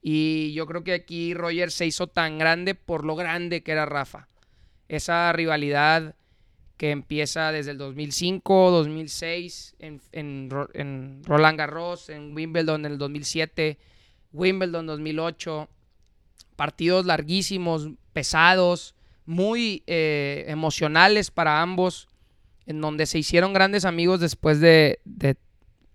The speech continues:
de tantos años y de tanto competir, pero que, como les digo,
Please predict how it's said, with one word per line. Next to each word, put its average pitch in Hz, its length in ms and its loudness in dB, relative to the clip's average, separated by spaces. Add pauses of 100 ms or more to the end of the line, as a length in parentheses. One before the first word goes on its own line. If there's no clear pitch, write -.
(260)
de 151 140 2
tantos 156 420 4
años 175 340 6
y 165 80 6
de 151 80 8
tanto 156 300 -2
competir, 170 600 -4 (840)
pero 165 400 -10
que, 156 600 -4 (420)
como 160 180 -12
les 160 140 -8
digo, 180 380 -4